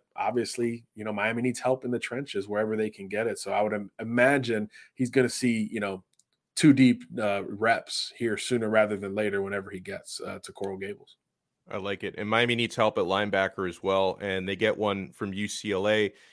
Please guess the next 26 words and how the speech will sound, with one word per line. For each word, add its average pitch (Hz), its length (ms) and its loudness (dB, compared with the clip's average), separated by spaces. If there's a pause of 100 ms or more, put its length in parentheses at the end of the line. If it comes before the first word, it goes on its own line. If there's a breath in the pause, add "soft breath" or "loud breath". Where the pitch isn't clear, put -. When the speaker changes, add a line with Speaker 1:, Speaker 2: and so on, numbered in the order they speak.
(120 soft breath)
Speaker 2:
in 110 140 -4
Caleb 104 440 2
Johnson. 98 680 2
Uh, 95 260 2
you 98 120 0
know, 95 280 4
he, 104 260 -4
he 117 160 -4
probably, 117 800 4
uh, 107 180 6
he 127 300 2
and 127 200 4
Mitchell 123 320 0
Agude, 120 380 2
who 110 80 0
both 123 260 -2
came 123 200 0
over 120 200 2
from 113 220 -8
U 120 160 -2
C 123 220 -2
L 113 140 4
A, 123 120 6
they 117 100 2
probably 120 400 2
saw 127 440 4